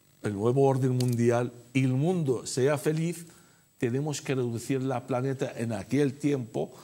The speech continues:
a un tercio. Hay que,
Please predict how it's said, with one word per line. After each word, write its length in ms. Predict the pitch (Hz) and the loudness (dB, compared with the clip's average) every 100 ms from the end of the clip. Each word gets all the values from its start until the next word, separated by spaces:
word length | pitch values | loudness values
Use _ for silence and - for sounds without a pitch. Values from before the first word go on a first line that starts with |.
| - - _ - | -20 -20 _ 0
a 120 | 131 | 2
un 220 | 185 185 | 2 -2
tercio. 540 | - 110 95 - - - - _ _ _ _ | -2 -4 -4 -10 -12 -14 -20 _ _ _ _
Hay 200 | 135 165 | -2 0
que, 320 | 165 185 190 | 2 2 0